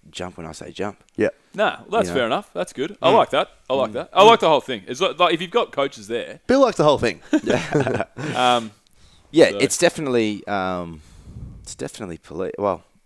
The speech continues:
Speaker 1: softly policed.
Speaker 2: Yeah.
Speaker 3: Yeah.
Speaker 1: Everyone's just doing a bit different.
Speaker 2: Yeah, that's
Speaker 3: Yeah.
Speaker 2: right. Yeah.
Speaker 1: No one's
Speaker 3: Fair enough.
Speaker 1: doing three high hang snatches and then resetting and then three from the knee. It's
Speaker 2: Mm.
Speaker 1: just, well, you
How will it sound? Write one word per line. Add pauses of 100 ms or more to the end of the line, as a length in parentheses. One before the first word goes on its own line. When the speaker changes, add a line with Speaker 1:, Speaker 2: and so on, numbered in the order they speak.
(280)
Speaker 1:
softly
policed.
Speaker 2:
Yeah. (120)
Speaker 3:
Yeah.
Speaker 1:
Everyone's
just
doing
a
bit
different. (160)
Speaker 2:
Yeah,
that's
Speaker 3:
Yeah.
Speaker 2:
right.
Yeah. (120)
Speaker 1:
No
one's
Speaker 3:
Fair
enough. (100)
Speaker 1:
doing
three
high
hang
snatches
and
then
resetting
and
then
three
from
the
knee.
It's
Speaker 2:
Mm.
Speaker 1:
just,
well,
you